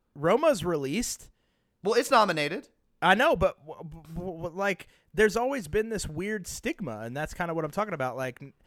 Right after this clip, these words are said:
Speaker 1: like, Roma ha-, w-, has a Netflix release right now.
Speaker 2: Yeah.
Speaker 1: But are, is it a Netflix release?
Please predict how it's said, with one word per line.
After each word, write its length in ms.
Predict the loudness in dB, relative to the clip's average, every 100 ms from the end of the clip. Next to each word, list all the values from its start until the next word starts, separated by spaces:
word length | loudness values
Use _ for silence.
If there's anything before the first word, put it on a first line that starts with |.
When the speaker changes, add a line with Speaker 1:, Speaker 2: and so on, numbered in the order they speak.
| _ _ _ _
Speaker 1:
like, 340 | -6 -2 -2 -6
Roma 500 | -2 0 2 2 2
ha-, 120 | 2
w-, 200 | 0 -2 -6
has 260 | -4 -4 -2
a 60 |
Netflix 480 | -4 -6 -6 -8 -8
release 340 | -8 -8 -8
right 160 | -10 -10
now. 300 | -10 -10 -10 -10
Speaker 2:
Yeah. 200 | -6 -6 -8 _ _ _ _ 0
Speaker 1:
But 360 | 4 4 0 _ -4
are, 160 | -2 -2
is 200 | -6 -4
it 120 | -6
a 100 | -6
Netflix 760 | -6 -10 -10 -10 -10 -12 -18 -20 _ _ _ _
release? 680 | -12 -10 -8 -10 -10 -14 -18